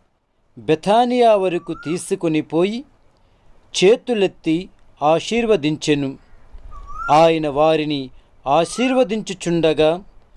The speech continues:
పరలోకమునకు కొనిపోబడెను. వారు ఆయనను ఆరాధించి మహానందముతో యెరూషలేమునకు తిరిగి పోయిరి.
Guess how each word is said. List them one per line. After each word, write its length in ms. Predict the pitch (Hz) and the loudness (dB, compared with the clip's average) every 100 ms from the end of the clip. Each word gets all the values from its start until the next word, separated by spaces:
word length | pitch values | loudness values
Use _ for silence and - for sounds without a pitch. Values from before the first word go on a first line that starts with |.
| - - - | -20 -20 -4
పరలోకమునకు 1160 | 135 151 185 208 247 247 214 185 180 170 151 143 - | 0 2 4 4 4 0 -2 -2 -2 -4 -4 -8 -14
కొనిపోబడెను. 920 | 135 151 185 190 180 151 147 139 127 - _ - - - - _ _ - | -6 -6 0 2 4 2 0 -2 -6 -12 _ -20 -20 -20 -20 _ _ -4
వారు 420 | 131 156 151 147 - | 2 2 2 -2 -6
ఆయనను 720 | 135 156 180 175 160 151 147 147 - | 0 2 2 0 -2 -4 -6 -10 -6
ఆరాధించి 920 | 120 143 165 180 170 196 196 240 247 _ _ _ _ _ _ - | 0 2 4 2 0 -6 -8 -10 -10 _ _ _ _ _ _ -8
మహానందముతో 1120 | 127 151 160 214 220 233 240 262 247 190 175 | 0 0 4 2 2 -2 0 0 0 0 -2
యెరూషలేమునకు 1000 | 151 151 190 240 226 247 240 208 185 160 | 0 -4 0 0 4 2 2 -6 -6 -10
తిరిగి 500 | - 147 156 208 233 | -10 -6 -4 -2 -2
పోయిరి. 640 | - 151 151 143 139 139 | -2 0 2 2 -2 -4